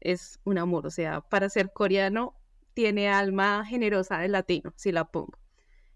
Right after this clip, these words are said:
Y, este, la historia es que yo venía en un verano, o sea, yo estaba relativamente nueva, o sea, un año mínimo tendría aquí, máximo dos. Y yo estaba, era verano y yo venía de la estación del metro. La estación del metro queda un poquito lejos,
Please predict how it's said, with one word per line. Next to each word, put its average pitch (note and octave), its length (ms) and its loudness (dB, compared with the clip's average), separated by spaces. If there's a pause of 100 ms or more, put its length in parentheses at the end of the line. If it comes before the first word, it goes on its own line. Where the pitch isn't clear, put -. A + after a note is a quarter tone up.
(300)
Y, D4 480 4
este, A3+ 840 0
la A3+ 100 2
historia A#3 380 -2
es A#3+ 120 -6
que B3+ 240 -2
yo C4 160 0
venía C4+ 300 0
en C4 80 -2
un C4 100 -2
verano, A#3+ 380 0 (100)
o - 40 -20
sea, F#3+ 240 0
yo A#3 640 -2 (380)
estaba G#3+ 380 0
relativamente G3 760 0
nueva, F#3 240 0
o - 60 -8
sea, - 380 -8
un A3+ 240 0
año A3+ 400 -2 (280)
mínimo G3 580 2
tendría E3+ 300 0
aquí, F#3 220 -4
máximo F#3 540 2
dos. - 340 -2 (840)
Y A3+ 520 -2
yo A3+ 120 4
estaba, A3+ 680 -4
era A3 220 0
verano G#3 340 0
y - 20 2
yo F#3 120 0
venía F#3 300 0
de F3+ 80 -2
la F3+ 80 -2
estación G3 320 -4
del G3 140 0
metro. C4 260 0
La G3 60 2
estación G3+ 280 -4
del F#3 120 -4
metro F#3+ 220 -4
queda A3+ 120 0
un G#3 60 -2
poquito A#3+ 320 -4
lejos, A#3+ 440 -4